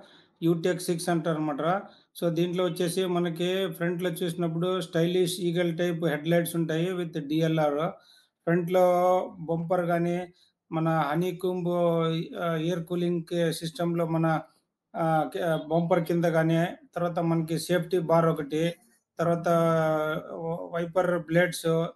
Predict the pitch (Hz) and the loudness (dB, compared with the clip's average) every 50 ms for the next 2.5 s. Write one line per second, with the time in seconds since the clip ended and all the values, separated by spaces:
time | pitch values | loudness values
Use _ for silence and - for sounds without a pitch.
0 | _ _ - 165 165 165 160 170 165 160 156 156 156 165 175 170 170 170 165 165 | _ _ -8 -6 -6 -4 -2 -2 -2 0 0 0 0 0 0 0 0 0 0 0
1 | 170 165 165 160 165 165 165 156 143 - - _ _ _ _ _ - 156 160 160 | 0 -2 -2 0 0 0 0 -2 -2 -4 -8 _ _ _ _ _ -6 -4 0 2
2 | 175 175 170 - - 165 160 160 165 | 2 2 0 -2 -2 -2 -2 -2 -2